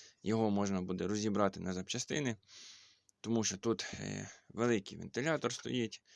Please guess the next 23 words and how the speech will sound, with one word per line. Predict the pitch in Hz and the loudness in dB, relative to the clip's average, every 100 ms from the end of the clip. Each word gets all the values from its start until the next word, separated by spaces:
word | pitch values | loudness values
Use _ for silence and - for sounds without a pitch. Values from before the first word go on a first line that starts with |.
| - - _ | -20 -20 _
який | - 101 117 | -12 -4 -4
теж | 101 113 104 | 0 0 0
підійде | 98 95 98 98 101 | -4 -6 -4 0 0
на | 101 | 0
інші | 104 95 85 | 0 -2 -4
апарати. | - 101 98 - 87 _ - - - _ | -4 0 0 -2 -10 _ -20 -20 -20 _
Конденсатори | - 113 113 - 135 143 123 120 | -2 -2 -2 -2 -2 0 0 2
можна | 117 110 107 | 0 0 -2
буде | 110 104 | -4 -4
використати. | 104 104 98 92 92 - - 92 98 _ _ _ - _ _ _ _ _ _ _ _ _ _ | -2 -4 -4 -4 -4 -8 -8 -8 -8 _ _ _ -20 _ _ _ _ _ _ _ _ _ _
І | 107 110 110 107 | -4 0 2 2
радіатори | 101 117 113 123 107 87 87 | 4 4 6 6 6 4 -6
тут | - - | -6 -12
стоять | - 95 90 - | -8 -4 -4 -6
такі | - - 67 | -14 -12 -12
добротні, | 65 98 127 135 131 98 | -8 -4 0 -2 -2 -4
з | |
запасом, | 95 98 113 117 95 87 | -2 -4 0 0 0 -8
потужні, | - 95 113 101 92 | -10 -8 -6 -4 -4
сильні, | - 110 101 92 | -4 -2 -2 -2
великі. | 92 101 110 98 76 | 0 0 0 -2 -6
Ну, | 78 92 87 - 87 | -4 -2 -4 -6 -8
взагалі, | - 92 | -4 -6